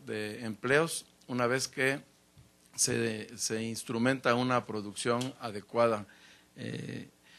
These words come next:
y además, pues, nos hace más solventes para enfrentar, eh, la producción de alimentos que requiere nuestro país. Estamos también planteando, eh,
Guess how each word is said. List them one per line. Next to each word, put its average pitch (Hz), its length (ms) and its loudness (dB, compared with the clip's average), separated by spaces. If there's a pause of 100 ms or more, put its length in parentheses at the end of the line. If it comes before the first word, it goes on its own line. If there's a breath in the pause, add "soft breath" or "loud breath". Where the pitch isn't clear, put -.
(140 loud breath)
y 123 100 2
además, 127 400 6
pues, 127 280 0
nos 113 220 -2
hace 123 400 2
más 123 600 0
solventes 123 640 0
para 104 460 -2 (280 soft breath)
enfrentar, 117 800 2 (380 soft breath)
eh, 104 340 -6
la 110 140 -2
producción 113 500 0
de 117 80 2
alimentos 110 500 -2
que 110 120 -8
requiere 110 440 -2
nuestro 107 320 -8
país. 87 480 -12 (1400 soft breath)
Estamos 170 460 2
también 156 320 -2
planteando, 151 960 0
eh, 110 800 -8